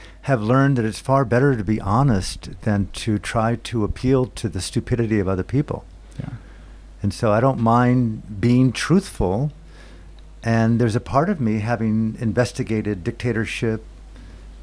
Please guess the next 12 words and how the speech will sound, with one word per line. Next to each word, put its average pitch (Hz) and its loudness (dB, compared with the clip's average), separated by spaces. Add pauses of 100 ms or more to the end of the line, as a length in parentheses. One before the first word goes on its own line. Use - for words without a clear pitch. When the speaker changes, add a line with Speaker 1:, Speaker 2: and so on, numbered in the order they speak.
(180)
Speaker 1:
genocide, 107 -2 (100)
and 101 -4
totalitarianism, 107 -2 (1200)
that 110 0 (280)
truth 170 2 (400)
is 127 2
more 117 4
important 107 -4
than 147 2
fear - 0 (260)
and 110 0
conformity. 160 0